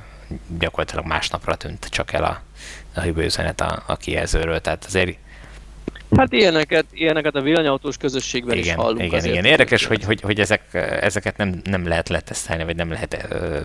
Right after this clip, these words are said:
Speaker 1: kellően, ö, kigyomlálni ezeket a problémákat a sorozatgyártás megkezdése előtt. De hát remélhetőleg sor kerül ezekre is előbb-utóbb.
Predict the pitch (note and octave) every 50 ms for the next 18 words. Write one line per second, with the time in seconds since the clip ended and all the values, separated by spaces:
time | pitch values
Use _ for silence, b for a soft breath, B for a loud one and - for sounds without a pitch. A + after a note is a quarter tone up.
0 | E2+ - - - E2+ - - - E2+ D#2+ D#2 D#2 D#2 D#2 D#2 E2 G#2 - B B
1 | B B B B B B B B B B B - - F2 D#2+ D#2+ - - - -
2 | - A2+ A2 A2+ - - - - - - - - - - - - - F3 E3 D#3+
3 | E3+ - D#3 D#3 D#3+ E2 D#2 D2 - - - - - - - - - - D#2+ D#2
4 | D#2+ D#2+ D#2+ D#2+ D#2 - - - - D#2+ D#2+ D#2 D#2 - - - - - - F2+
5 | - - - - - D#2 - - - - - - - - E2 - - - - -
6 | - - - - D#2 D#2 D#2 E2+ F2 - - - B B B B B B B B
7 | B B B B B B B B - - F2 E2 E2+ - - F2 E2 E2 - F#2+
8 | - - - D#2+ D#2+ - - - - - - - - - - - D#2 D2+ - -
9 | - C2+ C2+ - - - - - - D#2 D#2 F2 - - - - - - - -
10 | - - - - C2+ B1+ - - - E2 D#2+ E2 G2